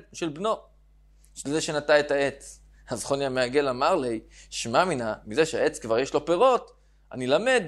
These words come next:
דנאי מי שבעים שנין, שאני כבר ישן פה שבעים שנה."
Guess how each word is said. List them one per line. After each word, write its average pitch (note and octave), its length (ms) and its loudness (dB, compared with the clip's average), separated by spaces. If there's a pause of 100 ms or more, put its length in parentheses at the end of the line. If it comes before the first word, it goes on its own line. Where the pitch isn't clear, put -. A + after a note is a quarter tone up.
דנאי G#3 480 4
מי F3+ 400 -4
שבעים G#3+ 360 -4
שנין, A#3+ 320 -6
שאני D3+ 260 -6
כבר D3+ 160 0
ישן D#3+ 500 4
פה E3 120 0
שבעים F3 320 -2
שנה." G#3+ 300 2